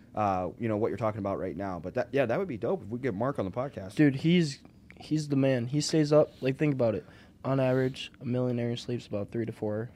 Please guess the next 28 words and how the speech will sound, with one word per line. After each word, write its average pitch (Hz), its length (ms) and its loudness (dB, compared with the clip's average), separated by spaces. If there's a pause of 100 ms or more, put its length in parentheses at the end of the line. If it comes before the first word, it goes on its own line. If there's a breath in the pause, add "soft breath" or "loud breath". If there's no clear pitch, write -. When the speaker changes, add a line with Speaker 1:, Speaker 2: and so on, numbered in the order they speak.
Speaker 2:
five 117 220 -2
hours 113 380 -6
a - 20 -10
day. - 220 -12 (180)
Speaker 1:
Yeah. 117 240 4 (380)
Speaker 2:
He 143 160 -2
sleeps, 135 360 -2
like, 117 260 -6
three 127 360 -2 (220)
to - 80 -14
four 117 240 -2
hours 113 340 -6
a - 60 -14
day. 123 180 -12 (460 soft breath)
And 127 120 4
Speaker 1:
Yeah. 139 40 2
Speaker 2:
he's 165 160 6
up 175 160 10
at, 139 140 8
like, 120 160 0
two 147 240 4
A 139 100 6
M 127 300 0 (140)
on 156 160 8
his 165 180 8
computer, 135 500 2 (240 soft breath)
spreadsheets, 147 680 6
like, 123 180 4